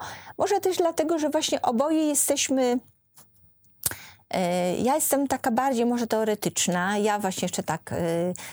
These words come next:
zrobiłam studia podyplomowe, mając już prawie sześćdziesiąt lat i, i, i trochę myślę o doktoracie.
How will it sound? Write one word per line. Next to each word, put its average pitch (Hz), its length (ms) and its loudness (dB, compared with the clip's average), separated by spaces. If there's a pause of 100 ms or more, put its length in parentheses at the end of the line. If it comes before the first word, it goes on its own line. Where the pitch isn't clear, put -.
(480)
zrobiłam 170 360 0
studia 269 460 2
podyplomowe, 233 720 0
mając 190 420 2
już 190 120 -2
prawie 190 300 0
sześćdziesiąt 190 480 0
lat 175 480 0
i, 160 260 -2
i, 190 340 -2
i 185 40 -2
trochę 185 260 -2
myślę 185 240 0
o 214 40 2
doktoracie. 294 920 0